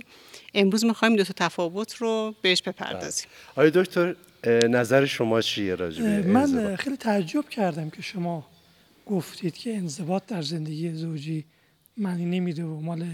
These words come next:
Speaker 2: مر-،
Speaker 3: دنیای بیرون.
Speaker 2: مثلاً مربوط به
Speaker 3: بله،
Speaker 2: ارتشه
Speaker 3: ارتش
Speaker 2: یا
Speaker 3: و اینا.
Speaker 2: مربوط به مثلاً
Speaker 3: چون فکر کنم که بارها خود شما توسط همسرتون تذکر گرفتید که من که گرفتم که چرا کتو اینجا انداختید، چرا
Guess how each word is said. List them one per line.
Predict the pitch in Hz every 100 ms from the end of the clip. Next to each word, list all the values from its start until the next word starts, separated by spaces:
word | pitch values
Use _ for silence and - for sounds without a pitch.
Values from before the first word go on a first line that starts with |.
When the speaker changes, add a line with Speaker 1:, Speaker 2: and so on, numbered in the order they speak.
| 160 _ _ _ _ _
Speaker 2:
مر-، | 135 135
Speaker 3:
دنیای | 131 175 175
بیرون. | 151 160
Speaker 2:
مثلاً | 165 180 123 -
مربوط | 113 104 101 107
به | 120
Speaker 3:
بله، | - 120
Speaker 2:
ارتشه | 113 - 123
Speaker 3:
ارتش | 202 120 -
Speaker 2:
یا | 110
Speaker 3:
و | 104
اینا. | - 87
Speaker 2:
مربوط | 165 165 -
به | 107
مثلاً | 101 - 82 95 92
Speaker 3:
چون |
فکر | 214 233
کنم | - 226
که | 202 190
بارها | 151 180 170 131 185 202 196 _ _ _ _
خود | - - 247 247
شما | - 202 180
توسط | 185 196 151 -
همسرتون | 175 160 139 196 180 - 165 - _ _ _ _ _
تذکر | - 190 147 156 - 202
گرفتید | 170 165 156 - 254
که | - 220
من | 196 202
که | 208
گرفتم | 175 185 165 - 214
که | 180 190 - - - -
چرا | - 208 196
کتو | 220 226
اینجا | 196 170 202
انداختید، | 202 185 170 - 185
چرا | 135